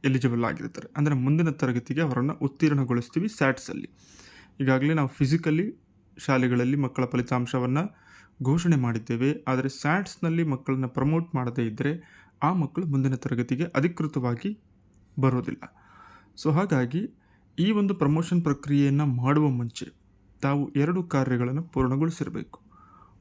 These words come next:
ಒಂದು, ಪ್ರತಿ ಮಗುವಿನ ಎಲ್ಲ ತಿಂಗಳ ಹಾಜರಾತಿಯನ್ನು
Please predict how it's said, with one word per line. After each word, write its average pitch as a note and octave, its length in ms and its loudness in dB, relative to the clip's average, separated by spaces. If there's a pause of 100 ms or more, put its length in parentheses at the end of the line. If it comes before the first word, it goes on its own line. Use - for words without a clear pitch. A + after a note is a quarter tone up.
(120)
ಒಂದು, B2+ 640 0 (580)
ಪ್ರತಿ D3+ 400 0
ಮಗುವಿನ B2+ 460 2 (760)
ಎಲ್ಲ C#3+ 460 2
ತಿಂಗಳ C#3+ 440 0
ಹಾಜರಾತಿಯನ್ನು C3+ 1200 0